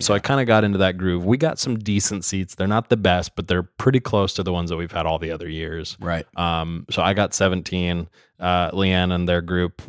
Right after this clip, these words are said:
Speaker 1: uh, got, uh, our friend J-Lo, he got, uh, fourteen. So we got thirty-one
Speaker 2: Wow.
Speaker 1: <laughs> tickets to
Speaker 2: Yeah,
Speaker 1: that
Speaker 2: but we're
Speaker 1: screening.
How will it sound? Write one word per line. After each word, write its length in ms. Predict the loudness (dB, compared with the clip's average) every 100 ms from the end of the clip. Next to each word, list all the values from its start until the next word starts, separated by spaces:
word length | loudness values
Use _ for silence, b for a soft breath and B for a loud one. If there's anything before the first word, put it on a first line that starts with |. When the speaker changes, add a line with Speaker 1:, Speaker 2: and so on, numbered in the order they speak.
| -4
Speaker 1:
uh, 340 | 0 0 -2 -6 _
got, 380 | 0 0 0 -4
uh, 300 | -4 -4 -6
our 120 | -6 -6
friend 200 | -4 -4
J-Lo, 320 | -4 -4 -6
he 180 | -6 -2
got, 380 | -2 -2 -4 -8
uh, 240 | -6 -10 -12 _ _ _ _ _ -10
fourteen. 540 | -2 0 0 0 -2 -4
So 120 | 0
we 60 | 4
got 160 | 6
thirty-one 500 | 6 6 2 -2 -6 -2
Speaker 2:
Wow. 460 | 0 2 4 4 4 2 0
Speaker 1:
<laughs> 180 | 0
tickets 340 | -2 0 0 0
to 80 | 2
Speaker 2:
Yeah, 60 | 6
Speaker 1:
that 40 |
Speaker 2:
but 60 | 6
we're 40 | 4
Speaker 1:
screening. 160 | 0